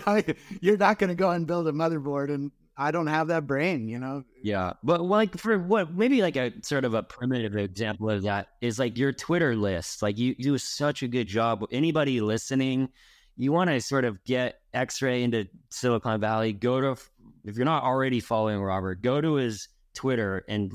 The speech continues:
Speaker 2: check out his Twitter list. And I think that's, like, talk about a systems thinking of a network. I mean,
Speaker 1: It
Speaker 2: that's
Speaker 1: been many years, right? 'Cause I still keep adding to 'em or, or deleting people, you know, from 'em if they don't.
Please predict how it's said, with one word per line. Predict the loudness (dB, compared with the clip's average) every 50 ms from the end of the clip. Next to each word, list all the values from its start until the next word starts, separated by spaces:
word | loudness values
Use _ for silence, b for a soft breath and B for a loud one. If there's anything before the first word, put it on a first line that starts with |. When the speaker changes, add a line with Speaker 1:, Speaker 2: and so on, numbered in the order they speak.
| -10 -10
Speaker 2:
check | -2 -2 0 0 0 0
out | 0 2 2
his | 0 -2 -4
Twitter | -8 -4 -2 0 2 2 2
list. | 2 0 0 -2 -4 -6 -4
And | -2 -2
I | -2
think | 0 0 -2 -2 -2 0
that's, | 0 2 2 2 0 -4 -8 -4
like, | -4 -2 0
talk | 0 0 0
about | 2 0 0 -2
a | -2
systems | -6 -6 -6 -6 -6 -2 0 2 2 2 0 -4 -6
thinking | -2 -2 -2 0 2 0
of | 0 0
a | 0 0
network. | 0 0 0 -2 -4 -10 -12 _ -14 -10
I |
mean, | -6 -2 -2
Speaker 1:
It | 0
Speaker 2:
that's | 0 0 -2 -2 -4
Speaker 1:
been | -6 -4 -4 -4 -6 -8 -12 -14 -16 -16 -12
many | -6 -2 0 0 2 2 2 2
years, | 4 4 4 2 2 0 0 -2 -2
right? | -2 0 2 4 2 2 0 -2 -4
'Cause | -4 -4 -4 -4 -8 -10 _ -2
I | 0 0
still | 0 0 -2 -2 -2 -2 -2
keep | 0 2 0 2 4
adding | 4 4 4 4 4 2 0 0
to | 0 -2 0
'em | 0 0 0 2 2
or, | 2 2 2 2 2 2 2 2
or | 2 2 0 0
deleting | 0 -2 -2 0 2 2 2 2 2 0 0
people, | -2 -2 -2 -2 -2 _ 0 0 2 2 2 2 2 2 0 -2 -6 -6
you | -4 -2 0
know, | 0 0 -2 -2 -4 -6 _ -4
from | -2 0 0 2
'em | 0 0 0 -2 -2 -4 -6
if | -10 -16 _ -10 -8
they | -8 -6
don't. | -2 -2 0 0 -2 -4